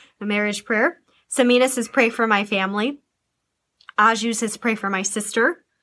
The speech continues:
Lucy asked for financial breakthrough and a job. And Sherry, uh, gave us just some very descriptive things about the persecution of Christians that is going on in Pakistan. And I would add to that a lot of other areas of the world.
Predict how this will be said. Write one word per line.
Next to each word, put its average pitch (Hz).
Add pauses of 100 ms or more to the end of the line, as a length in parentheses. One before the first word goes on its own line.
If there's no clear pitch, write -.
(380)
Lucy 269
asked 240
for 226
financial 214
breakthrough 202
and 196
a 185
job. 240 (800)
And 233
Sherry, 294
uh, 202 (200)
gave 233
us 247 (160)
just -
some 220
very 220
descriptive 226
things 196
about 185
the 180
persecution 208
of 190
Christians 180
that 175 (120)
is 180
going 180
on 175
in 175
Pakistan. 175 (240)
And 214
I 233
would 254
add 202
to 214
that 185 (100)
a 185
lot 190
of 180
other 175
areas 185
of 180
the 180
world. 170